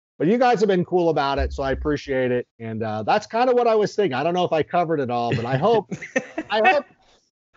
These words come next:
Speaker 1: and especially the people who show up now, and it's, like, January, and they're like,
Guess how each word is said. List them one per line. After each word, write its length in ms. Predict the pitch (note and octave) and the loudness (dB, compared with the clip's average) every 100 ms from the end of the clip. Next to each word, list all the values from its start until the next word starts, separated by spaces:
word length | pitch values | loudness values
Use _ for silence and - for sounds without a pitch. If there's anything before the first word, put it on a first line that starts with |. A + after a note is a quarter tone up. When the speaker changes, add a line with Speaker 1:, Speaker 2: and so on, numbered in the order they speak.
| - | -2
Speaker 1:
and 120 | G#3 | 2
especially 420 | A#3 - D#4+ E4 | 2 4 2 4
the 80 | D#4+ | 2
people 340 | D4 C4 A#3 A3 | 2 0 2 4
who 120 | A3+ | 2
show 280 | - A#3 A#3 | 2 2 4
up 180 | G3+ | 2
now, 480 | D#3 F#3+ A#3+ C#3 F#2+ G2+ | 0 2 2 0 -4 -6
and 100 | C#3+ | -6
it's, 160 | E3 | -2
like, 220 | F#3 F3 B2+ C3 | 0 0 -4 -8
January, 800 | A2 E3+ A3+ A3 E3+ A#2+ A#2+ B2 | -4 0 0 2 0 0 -2 -2
and 80 | B2 | -2
they're 80 | A#2 | -2
like, 220 | G#2+ | -2